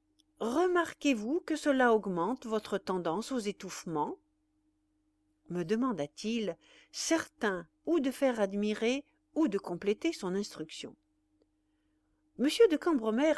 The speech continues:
entendit la question et sourit. « Je ne peux pas vous dire, comme ça m'amuse d'apprendre que vous avez des étouffements », me jeta-t-il à travers la table.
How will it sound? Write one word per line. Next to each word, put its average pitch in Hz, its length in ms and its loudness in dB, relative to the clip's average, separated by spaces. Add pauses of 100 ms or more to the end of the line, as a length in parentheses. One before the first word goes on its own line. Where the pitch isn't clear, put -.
entendit 247 460 -2
la 196 100 2
question 320 540 -4
et 233 80 -2
sourit. « 196 440 -4 (1300)
Je 254 160 6
ne 269 140 8
peux 233 140 0
pas 214 160 6
vous 277 160 2
dire, 233 440 4
comme 226 200 2
ça 226 160 0
m'amuse 277 640 2
d'apprendre 254 540 0
que 247 80 -2
vous 202 200 -2
avez 202 240 2
des 226 220 0
étouffements », 180 580 -2 (920)
me 165 140 -8
jeta-t-il 208 640 -6
à - 60 -6
travers 196 340 -8
la 135 120 -12
table. - 480 -10